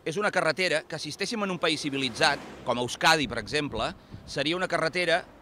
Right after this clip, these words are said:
que els diumenges estaria, el seu ús seria prioritari pels ciclistes, que no vol dir que estés prohibit el pas dels cotxes, sinó que els ciclistes tindríem ús prioritari durant una sèrie d'hores. Eh, això faria que hi hagués més afluència de ciclistes, facilitaria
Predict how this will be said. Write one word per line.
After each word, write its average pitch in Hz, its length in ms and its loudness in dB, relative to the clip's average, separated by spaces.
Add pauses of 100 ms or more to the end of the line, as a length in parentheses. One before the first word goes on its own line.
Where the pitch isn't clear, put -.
(120)
que 160 140 2
els 135 100 0
diumenges 143 720 -2 (320)
estaria, 147 1040 4
el 135 240 2
seu 180 320 0
ús 196 300 -2 (100)
seria 156 320 -2
prioritari 147 640 0
pels 127 160 -6
ciclistes, 110 600 -8 (220)
que 107 120 -4
no 123 80 -2
vol 139 160 2
dir 139 80 0
que 151 80 -2
estés - 240 -8
prohibit 131 320 0
el 113 80 -6
pas 110 160 -4
dels 107 100 -10
cotxes, 113 280 -6
sinó 95 180 -12
que 98 80 -8
els 95 80 -12
ciclistes 131 320 -12
tindríem 127 360 -4
ús 139 260 -6 (360)
prioritari 131 600 -2
durant 113 240 -6
una 113 160 -8
sèrie 107 380 -6
d'hores. 135 400 -2 (400)
Eh, 113 160 0
això 110 240 -6
faria 127 280 -4
que 113 120 -10
hi 101 80 -6
hagués 110 240 -8 (100)
més 127 240 -6
afluència 110 420 -8
de 101 60 -10
ciclistes, 156 640 -10 (320)
facilitaria 120 680 -6